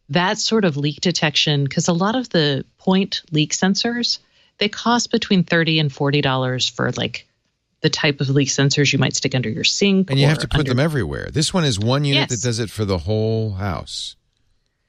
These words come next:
Speaker 1: Yes.
Speaker 2: Wow.
Speaker 1: So
Speaker 2: How does it know?
Speaker 1: I, it, it, algorithms. It, it,
Speaker 2: Mm-hmm.
Speaker 1: um, measures the water flow. It
Speaker 2: Yeah.
Speaker 1: understands water flow. And it also can detect, actually, this is interesting, because it is measuring water flow,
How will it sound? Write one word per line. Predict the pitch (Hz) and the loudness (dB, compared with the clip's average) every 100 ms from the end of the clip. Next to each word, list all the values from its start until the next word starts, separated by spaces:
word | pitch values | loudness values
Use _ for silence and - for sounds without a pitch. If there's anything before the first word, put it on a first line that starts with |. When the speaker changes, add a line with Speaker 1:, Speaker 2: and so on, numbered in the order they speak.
| _ _ _ | _ _ _
Speaker 1:
Yes. | 156 175 127 - - - | 0 0 -2 -6 -8 -8
Speaker 2:
Wow. | 82 104 131 | -4 0 2
Speaker 1:
So | 180 156 143 139 | 2 2 2 0
Speaker 2:
How | 170 | 0
does | 269 247 | 0 0
it | 226 | -2
know? | 117 165 190 | 0 2 2
Speaker 1:
I, | 208 190 _ _ _ _ _ _ _ _ _ - | -2 -4 _ _ _ _ _ _ _ _ _ -4
it, | 202 202 _ 226 | 0 0 _ -2
it, | 220 - - - - _ _ - | -2 -4 -20 -20 -20 _ _ -4
algorithms. | 127 131 135 135 127 123 123 117 107 - - - | 0 2 2 0 0 0 -2 -2 -2 -4 -4 -2
It, | 196 - | 0 2
it, | 202 202 | 0 0
Speaker 2:
Mm-hmm. | 202 175 | 0 -2
Speaker 1:
um, | 147 - | -4 -6
measures | 165 180 185 190 175 - | -2 -2 0 -2 -2 -6
the | 127 156 | -4 -2
water | 135 139 156 | -2 -4 -6
flow. | - 190 214 220 _ _ _ | -2 -2 -2 -8 _ _ _
It | 170 160 | -2 0
Speaker 2:
Yeah. | |
Speaker 1:
understands | 156 156 - 156 139 | 0 0 0 -2 0
water | 143 151 | -2 -2
flow. | 170 170 | -2 -2
And | - 214 | 2 2
it | 214 | 2
also | 269 285 330 | 0 -2 -6
can | - | -4
detect, | 208 190 175 165 | -4 -2 -2 -2
actually, | 170 - 175 | -4 -4 -4
this | 208 - | -4 -2
is | 180 | 0
interesting, | 143 139 156 143 | 0 0 -2 -2
because | 143 - 180 170 - | -2 0 0 0 -2
it | 147 | 0
is | 131 | 0
measuring | 147 127 143 131 | 0 0 -2 -2
water | 131 151 | 0 -2
flow, | 165 208 233 | 0 0 0